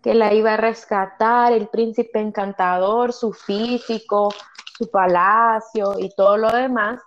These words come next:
Y cuando la rescatan, resulta que es todo lo contrario a lo que ella esperaba.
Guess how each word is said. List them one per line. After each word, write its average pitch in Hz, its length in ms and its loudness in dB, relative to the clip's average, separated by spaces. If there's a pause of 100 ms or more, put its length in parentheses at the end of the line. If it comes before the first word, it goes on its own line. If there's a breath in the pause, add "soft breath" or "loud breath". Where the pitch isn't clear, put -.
(580)
Y 226 220 -10
cuando 214 600 0
la 190 180 2
rescatan, 214 840 0
resulta 185 600 -8
que 185 280 -4
es - 220 -14
todo 180 180 -2
lo 190 160 -4
contrario 185 480 -4
a 196 60 -6
lo 196 160 -4
que 170 220 -4
ella 147 160 -8
esperaba. 160 640 -4